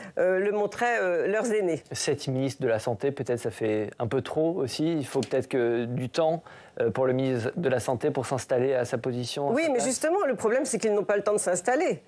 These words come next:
Speaker 2: Mhm.
Speaker 1: Euh, c'est qu'on les voit défiler. Et donc, euh, ce qu'il faut, c'est, euh, quelqu'un qui, qui reste et qui puisse mettre en œuvre ce plan, euh, stratégique, euh, d-, dont on pourrait en plus discuter au Parlement, parce que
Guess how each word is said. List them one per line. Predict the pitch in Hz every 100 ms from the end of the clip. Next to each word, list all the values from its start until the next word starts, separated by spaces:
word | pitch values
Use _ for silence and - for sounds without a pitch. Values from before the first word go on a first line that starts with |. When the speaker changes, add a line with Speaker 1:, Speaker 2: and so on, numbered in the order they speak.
| -
Speaker 2:
Mhm. | 107 117
Speaker 1:
Euh, | 196 196 190
c'est | 196 233
qu'on | 247 226 214
les | 226 233
voit | 233
défiler. | 220 202 294 294 226 -
Et | 202
donc, | 220 254 -
euh, | 220 208 262 240
ce | -
qu'il | 240
faut, | 220 415
c'est, | - 240 220
euh, | - 196 196
quelqu'un | 190 190 185 370
qui, | 381 226 254
qui | - 214
reste | - 359 392 - -
et | 220
qui | 226
puisse | 196 254 240
mettre | 202 208 -
en | 202
œuvre | 202 165 - -
ce | - -
plan, | 240 180 - 277 254 190 -
euh, | 170
stratégique, | - 190 185 190 180 247 370 - - - - 180
euh, | 190 180 175
d-, | 196 - -
dont | 175 190 254 262
on |
pourrait | 240 240 233 202 -
en | 208
plus | 247 214
discuter | 226 233 233 226
au | 202
Parlement, | 196 196 277 349
parce | 220
que | -